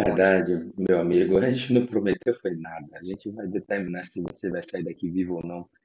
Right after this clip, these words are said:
Speaker 2: baseado no que você nos disser. E se você não nos disser nada que interessa, sabe qual vai ser a sua chance de sair daqui vivo? Ou com as duas pernas? Zero. Um, nos conte, nos fale.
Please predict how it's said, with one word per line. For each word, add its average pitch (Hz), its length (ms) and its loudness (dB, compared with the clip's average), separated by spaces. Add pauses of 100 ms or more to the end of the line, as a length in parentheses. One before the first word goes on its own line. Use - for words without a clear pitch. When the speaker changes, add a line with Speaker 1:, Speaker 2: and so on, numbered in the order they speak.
(340)
Speaker 2:
baseado 110 520 2
no 95 100 -2
que 117 140 0
você 107 360 -2
nos 98 180 0
disser. 85 420 -6
E - 40 -2
se - 200 -8
você - 180 2
não 139 160 4
nos 95 120 0
disser 90 280 -2
nada 123 260 2
que 120 120 0
interessa, 90 760 0 (760)
sabe 123 280 2
qual 104 140 0
vai 95 80 2
ser 92 180 0
a 90 40 2
sua 90 240 -2
chance 90 360 -4
de 78 60 -10
sair 85 240 -2
daqui 80 260 -10
vivo? 90 320 -2 (160)
Ou 107 220 0
com - 100 -6
as 80 120 -10
duas 85 260 -2
pernas? - 480 -14 (420)
Zero. 90 560 -6 (1400)
Um, 175 520 2 (400)
nos 160 200 -4
conte, 160 460 -2
nos 104 220 -2
fale. 110 440 -2